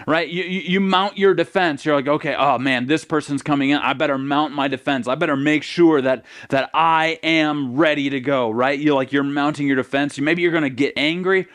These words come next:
or maybe you go into hiding. Maybe just like Adam and Eve did, right? When they sinned, they went into hiding. The, it, it says it in Genesis chapter three. God goes into the garden because it was evening time, and that was when they would just go for walks together, and Adam and Eve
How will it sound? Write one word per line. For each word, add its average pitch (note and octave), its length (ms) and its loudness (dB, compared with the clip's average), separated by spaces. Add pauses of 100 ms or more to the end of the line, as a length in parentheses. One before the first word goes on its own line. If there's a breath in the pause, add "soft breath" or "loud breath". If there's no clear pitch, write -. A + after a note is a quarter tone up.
(140 loud breath)
or C#3+ 100 0
maybe G#3 280 0
you G3+ 180 -2
go F#3 220 2
into D#3 140 -2
hiding. B2+ 520 -4 (1040)
Maybe F3 300 -2
just C3+ 220 -2
like F#3 260 2
Adam E3 340 -2
and D3+ 100 -4
Eve D3+ 280 -2
did, G#2 240 -2
right? D3+ 260 0 (220 loud breath)
When E3 280 0
they F#3 220 4
sinned, D#3 600 -2 (240 loud breath)
they D3 160 2
went F#3+ 200 -2
into F3 180 0
hiding. C#3 480 -2
The, D#3 560 -2
it, D#3+ 180 2
it D#3 140 2
says D#3+ 240 -2
it D#3 100 -2
in D3 160 2
Genesis D3 420 -2
chapter C#3 380 -4
three. C3+ 420 -4 (1500 soft breath)
God D#3+ 380 0
goes D#3 300 2
into D#3 180 -2
the C#3+ 100 -2
garden C#3 440 0
because C3+ 280 -2
it C#3 100 0
was B2+ 240 -4
evening D3 400 0
time, B2 320 -4
and A#2+ 80 -2
that D#3 120 0
was B2+ 140 -4
when D3+ 140 0
they D3 100 2
would C3 120 -2
just B2+ 180 -6
go C#3+ 180 0
for C3 200 -4
walks C#3 340 0
together, A#2 360 -2
and A2+ 100 -4
Adam C#3 360 -2
and C#3 80 -2
Eve C#3+ 360 2